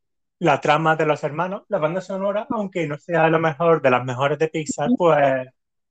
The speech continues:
Speaker 1: sí tiene temas muy bonitos, como
Speaker 2: Ujú.
Speaker 1: bueno, tampoco voy a comentar mucho por temor a spoilers.
Speaker 2: <laughs> Sí,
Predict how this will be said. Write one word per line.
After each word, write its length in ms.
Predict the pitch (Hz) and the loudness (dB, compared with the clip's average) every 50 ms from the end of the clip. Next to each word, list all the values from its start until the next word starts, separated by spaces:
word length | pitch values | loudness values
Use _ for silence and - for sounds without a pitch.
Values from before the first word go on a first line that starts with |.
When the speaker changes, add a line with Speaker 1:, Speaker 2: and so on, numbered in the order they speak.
| _ _ | _ _
Speaker 1:
sí 240 | _ - - 185 185 | _ -2 2 2 2
tiene 260 | 185 - 208 185 175 | 4 4 2 2 2
temas 260 | 175 180 160 156 156 143 | 0 -2 -2 -2 -2 -2
muy 160 | 143 151 151 | -2 -4 -2
bonitos, 480 | 143 143 143 170 202 208 - 196 208 - | -2 -4 -6 -6 -8 -8 -8 -8 -8 -8
como 760 | _ - 196 180 170 170 165 165 - 165 165 170 170 165 262 | _ -8 -8 -6 -4 -4 -2 -2 -2 0 -2 -2 -2 2 2
Speaker 2:
Ujú. 320 | 254 240 247 247 254 339 - _ _ _ _ _ _ _ _ _ _ _ _ _ _ _ _ | 2 2 2 0 0 -2 -6 _ _ _ _ _ _ _ _ _ _ _ _ _ _ _ _
Speaker 1:
bueno, 280 | - 143 135 123 107 - - 127 - | 0 0 2 0 -2 -6 -10 -6 -2
tampoco 360 | - 123 113 - 131 127 131 | -2 -2 0 0 0 0 2
voy 100 | 143 139 | 2 2
a 40 | 139 | 2
comentar 320 | 147 139 139 135 147 139 | 2 0 2 2 0 0
mucho 320 | 139 135 131 - - 156 | 0 -2 -2 -2 -2 0
por 200 | - 156 143 131 | 2 2 2 2
temor 320 | - - 131 127 127 131 135 | 2 0 0 2 4 4 6
a 280 | 143 143 139 139 139 131 | 6 6 6 6 4 2
spoilers. 600 | - - - 131 123 127 127 131 151 175 - 359 - - | 0 -2 0 2 2 4 4 2 0 0 -2 -4 0 0
Speaker 2:
<laughs> 180 | - - - - _ _ _ _ _ _ _ _ _ _ _ _ _ | -2 -2 -2 -8 _ _ _ _ _ _ _ _ _ _ _ _ _
Sí, 360 | - - - 285 269 254 | -20 -4 0 2 2 2